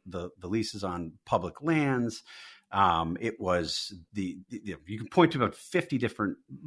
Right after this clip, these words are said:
policy, uh, announcements the president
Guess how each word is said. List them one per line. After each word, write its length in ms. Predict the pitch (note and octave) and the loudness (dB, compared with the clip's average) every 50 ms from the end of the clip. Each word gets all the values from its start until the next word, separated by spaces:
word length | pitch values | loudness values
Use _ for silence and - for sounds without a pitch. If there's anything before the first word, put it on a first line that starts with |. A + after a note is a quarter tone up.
| C#3 - _ - | -16 -16 _ -6
policy, 760 | - - F#3+ G#3+ A3 F#3+ - - - F#2+ F2+ F2 F2+ F#2 - - | -2 0 0 0 0 0 -2 -2 -2 -4 -4 -4 -6 -8 -10 -8
uh, 240 | G2 F#2+ F2+ F2 - - | -6 -6 -6 -4 -4 -2
announcements 500 | G#2 F#2+ F#2 F2+ F2 - - F#2 - _ | 0 0 0 0 -2 -4 -6 -8 -8 _
the 80 | - G#2+ | -10 -6
president 540 | - - A#2 A2 F#2+ G2+ F#2+ F#2+ E2+ D2 | -2 0 0 0 0 0 -2 -4 -4 -6